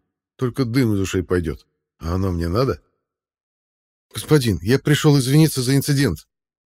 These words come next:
Голос делаю как можно более жалким, добавляю слезу и страдания. «Я не спал всю ночь, простите меня». «Да ты рехнулся, дерьмо ты собачье!» Собеседник мгновенно приходит в ярость,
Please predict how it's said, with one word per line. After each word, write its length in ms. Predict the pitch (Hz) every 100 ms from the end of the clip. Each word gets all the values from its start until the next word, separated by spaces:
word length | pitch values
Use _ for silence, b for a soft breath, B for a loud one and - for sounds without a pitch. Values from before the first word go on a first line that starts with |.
| -
Голос 400 | 80 87 87 80
делаю 280 | 87 87 82
как 140 | 82
можно 240 | 92 87
более 280 | 85 90 87
жалким, 480 | 87 104 101 - 76 -
добавляю 400 | 85 92 98 92
слезу 380 | 104 98 110
и 40 | 113
страдания. 640 | - 95 92 107 101 85 _ _ _ _
«Я 100 | 156
не 80 | 156
спал 220 | - -
всю 220 | 147 - 156
ночь, 260 | 123 -
простите 460 | 170 175 - 180 147
меня». 280 | 123 104 - _ _ _ _ _ _ _ _ -
«Да 200 | 135 156
ты 200 | 170 156
рехнулся, 640 | 160 - 160 170 123 127
дерьмо 320 | 120 151 160
ты 100 | 139
собачье!» 540 | 123 143 160 139 117 - _ _ _ _ _ _ _
Собеседник 600 | - 78 - 87 90 -
мгновенно 440 | 80 85 101 104
приходит 360 | 87 85 90 80
в 40 |
ярость, 440 | 85 110 101 -